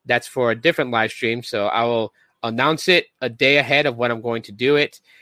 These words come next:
It is going to be me and a few guests on that I'm going to invite, and we are just going to talk about this.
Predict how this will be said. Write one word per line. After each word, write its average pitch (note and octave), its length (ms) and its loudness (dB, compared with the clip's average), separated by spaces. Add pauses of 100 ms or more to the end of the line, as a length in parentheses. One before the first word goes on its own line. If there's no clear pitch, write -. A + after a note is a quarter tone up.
(220)
It C3 140 0
is D#3 160 4
going F3 160 4
to D#3 60 2
be C#3 180 2
me D#3 420 0 (300)
and C3+ 160 0
a B2+ 80 -4
few C3+ 180 -6
guests B2+ 540 -2
on D#3+ 380 0
that A#2+ 120 -2
I'm A2+ 100 -6
going A#2 200 -6
to A2+ 140 -10
invite, C3 440 -2 (320)
and G#2+ 240 -6
we B2+ 160 -2
are B2 140 4
just A#2+ 220 -10
going A#2 180 -4
to C3 140 -14
talk A2 300 -2
about G#2+ 300 -4
this. - 300 -12